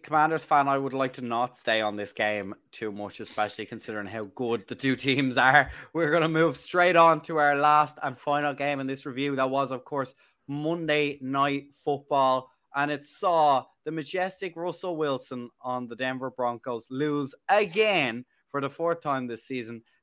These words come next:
against the Los Angeles Chargers and Justin Herbert. Justin Herbert threw this ball, Rian, fifty-seven times in the game, in the overtime win,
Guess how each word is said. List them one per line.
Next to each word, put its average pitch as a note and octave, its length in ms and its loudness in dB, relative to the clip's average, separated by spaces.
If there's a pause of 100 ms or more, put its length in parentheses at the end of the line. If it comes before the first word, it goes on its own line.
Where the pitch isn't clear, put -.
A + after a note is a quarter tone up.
against B2 460 -6 (120)
the A#2 300 -6
Los B2+ 420 0
Angeles B2+ 460 -2
Chargers A#2+ 520 0 (300)
and A#2 220 0 (120)
Justin C3 640 -4 (280)
Herbert. C3 600 2 (240)
Justin G#3+ 380 -2
Herbert G3 500 2
threw F#3 200 0
this E3 180 -4
ball, D3+ 260 4
Rian, D3 400 -2
fifty-seven G#3 1300 0
times C#3 840 -2 (380)
in C3 180 -6
the B2+ 80 -4
game, B2 420 0
in B2 120 -10
the B2 120 -4
overtime C3+ 800 -2
win, A#2 340 -4